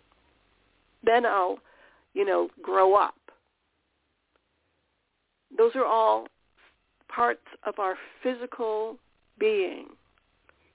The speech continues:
that we have accepted as a responsibility of being on this earth for our natural being. You know, we breathe, we, we think, we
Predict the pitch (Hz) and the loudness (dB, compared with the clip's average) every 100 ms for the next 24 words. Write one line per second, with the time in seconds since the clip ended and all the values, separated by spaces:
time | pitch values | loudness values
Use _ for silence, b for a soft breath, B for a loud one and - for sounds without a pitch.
0 | - 220 175 214 208 202 196 180 - - | -2 -2 -2 -8 -8 -8 -10 -12 -14 -10
1 | 359 - 175 175 277 _ _ _ _ _ | -10 -8 -6 -6 -8 _ _ _ _ _
2 | _ 233 226 214 208 214 - _ _ _ | _ 0 2 2 -2 -8 -20 _ _ _
3 | _ _ _ _ _ _ _ _ _ _ | _ _ _ _ _ _ _ _ _ _
4 | _ 208 208 185 196 - - 202 190 - | _ 2 2 2 -2 -4 -2 -2 -2 -12
5 | - 311 294 196 175 - 196 - - 240 | -4 -2 0 -2 -2 -4 -8 -10 -6 -4
6 | 262 226 180 175 170 - - 175 170 - | -4 -2 -2 0 -4 -4 -4 -4 -4 -10
7 | _ _ _ _ _ _ _ _ _ _ | _ _ _ _ _ _ _ _ _ _
8 | - - 214 208 208 196 190 185 175 185 | -18 2 4 4 2 0 -2 -2 -4 -4
9 | - 170 165 165 156 - - b b - | -6 -8 -4 -6 -6 -12 -20 b b 0
10 | 202 180 170 _ 175 175 - 190 214 202 | 2 2 -4 _ -2 -2 -2 2 4 4
11 | 160 - - - - 175 185 175 170 139 | 2 0 -8 -16 -12 0 2 4 2 -2
12 | - b b b b b _ _ 233 370 | -12 b b b b b _ _ 0 0
13 | - - 254 202 - - - _ 185 196 | -2 0 0 0 -4 -18 -20 _ -12 -12